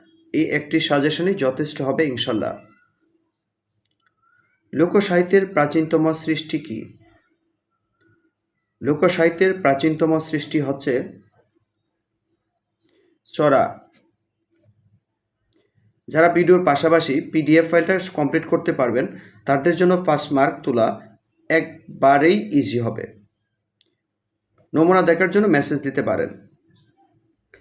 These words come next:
গুরুচণ্ডালী দোষ বলতে কি বোঝায়? গুরুচণ্ডালী দোষ বলতে বোঝায় সাধু ও চলিত ভাষার মিশ্রণ। নিচের কোন শব্দে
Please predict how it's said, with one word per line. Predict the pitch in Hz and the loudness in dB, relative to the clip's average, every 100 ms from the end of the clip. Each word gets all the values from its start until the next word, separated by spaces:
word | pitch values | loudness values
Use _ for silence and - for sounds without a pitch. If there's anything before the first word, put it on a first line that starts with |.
| _ _ - - | _ _ -20 0
গুরুচণ্ডালী | 175 202 196 190 196 190 | 6 6 4 2 2 2
দোষ | 151 165 165 | 2 0 2
বলতে | 175 170 139 | 0 2 -2
কি | 135 - 151 | -2 -6 -4
বোঝায়? | 123 120 76 65 - _ _ _ _ _ _ _ _ _ - | -2 -2 -4 -8 -16 _ _ _ _ _ _ _ _ _ -4
গুরুচণ্ডালী | 131 175 185 180 180 185 | 2 2 4 2 4 2
দোষ | 147 147 160 165 | 2 0 0 2
বলতে | 160 160 180 | 2 2 -2
বোঝায় | 147 143 139 117 - - _ _ _ _ _ _ _ _ _ _ _ _ _ _ _ | -2 0 0 0 -4 -16 _ _ _ _ _ _ _ _ _ _ _ _ _ _ _
সাধু | - - 139 143 185 | -18 -6 -4 0 0
ও | 170 165 | 2 0
চলিত | 170 156 160 | 2 0 0
ভাষার | 156 147 147 123 | 0 0 2 -2
মিশ্রণ। | 131 127 135 - 120 95 - - _ _ _ _ _ _ _ _ _ _ _ _ _ _ _ _ _ _ _ _ _ _ _ _ _ _ 339 _ _ _ _ _ _ _ _ _ _ | 0 -2 -2 -2 -2 -2 -8 -18 _ _ _ _ _ _ _ _ _ _ _ _ _ _ _ _ _ _ _ _ _ _ _ _ _ _ _ _ _ _ _ _ _ _ _ _ _
নিচের | - 165 196 - - | -4 2 2 0 -6
কোন | - 175 180 180 | 2 4 6 2
শব্দে | - 156 - 117 - - | -2 -2 0 -2 -2 -8